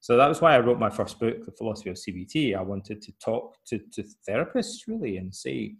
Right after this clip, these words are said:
"Hey, guys, the, these things overlap. <laughs> Like, you, you should really go read Marcus Aurelius. Like, you'd like him, honestly." Um, and then what I didn't know was, um, the psychotherapists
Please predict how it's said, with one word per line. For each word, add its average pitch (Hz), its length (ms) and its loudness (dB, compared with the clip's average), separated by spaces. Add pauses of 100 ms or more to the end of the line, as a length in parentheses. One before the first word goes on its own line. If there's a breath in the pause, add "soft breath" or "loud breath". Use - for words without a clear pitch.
"Hey, 156 300 -6 (100)
guys, 170 720 -6
the, 170 180 -10 (200)
these 160 300 -16 (240)
things 208 260 -2
overlap. 120 800 0 (340 loud breath)
<laughs> - 200 4
Like, 214 160 10
you, 127 400 4
you 131 180 -2
should 220 240 -4
really 196 200 0
go 151 180 2
read 131 180 -2
Marcus 113 380 -2
Aurelius. 175 580 -6
Like, 131 140 -8
you'd 143 140 -2
like 180 300 -2
him, 185 120 -4
honestly." 165 580 -6 (600 soft breath)
Um, 120 680 2 (140)
and 147 140 2
then 151 220 4
what 143 160 0
I 135 40 2
didn't 175 340 -2
know 104 160 -2
was, 101 540 -6 (1300)
um, 117 580 -4
the 123 80 -8
psychotherapists - 1120 -6